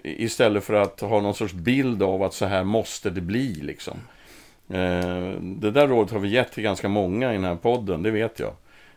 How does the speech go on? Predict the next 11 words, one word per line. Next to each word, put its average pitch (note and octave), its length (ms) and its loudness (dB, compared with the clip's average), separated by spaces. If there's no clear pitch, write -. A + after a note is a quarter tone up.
Eh, E2 680 0
att F2 200 -4
jag G2 100 2
har A2 80 4
problem G2+ 420 0
med F#2+ 120 0
min F2+ 220 0
vaktel F#2+ 440 0
för F2+ 140 -2
den, F2+ 340 -2
den F2 420 -2